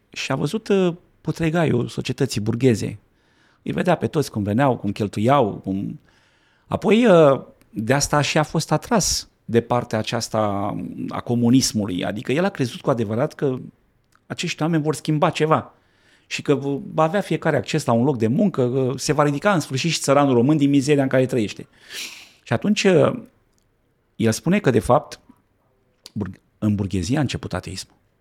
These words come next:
Revoluția franceză, societatea occidentală, după aceea a venit partea asta din, de la U R S S, ateismul dialectic, știți, cu Karl Marx, cu Engels,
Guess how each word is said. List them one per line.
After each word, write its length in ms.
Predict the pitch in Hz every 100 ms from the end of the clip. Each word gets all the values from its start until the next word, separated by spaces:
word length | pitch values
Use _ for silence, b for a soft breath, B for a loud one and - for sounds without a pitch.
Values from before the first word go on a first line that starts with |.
| _ _ _ _ _ _ _ _
Revoluția 360 | 104 92 95 101
franceză, 800 | 95 92 143 123 104 98 95 107 110 - - - - -
societatea 360 | 113 101 117 95
occidentală, 840 | - 95 95 135 151 - 101 107 B B B B B - - -
după 160 | 98 -
aceea 220 | 98 120
a 40 | 120
venit 320 | 110 117 123 135 135 -
partea 260 | 143 131
asta 200 | 127 123
din, 260 | 101 104 101 101 101 101 - - -
de 220 | - 107
la 140 | 104
U 120 | 107 101
R 60 |
S 120 | 92 98
S, 120 | - 113 131 123 -
ateismul 840 | - 98 101 101 104 98 107 101
dialectic, 500 | 101 98 98 127 120
știți, 280 | - 120 120
cu 80 | -
Karl 280 | - 120 117
Marx, 320 | 101 131 127
cu 140 | -
Engels, 440 | 101 139 147 160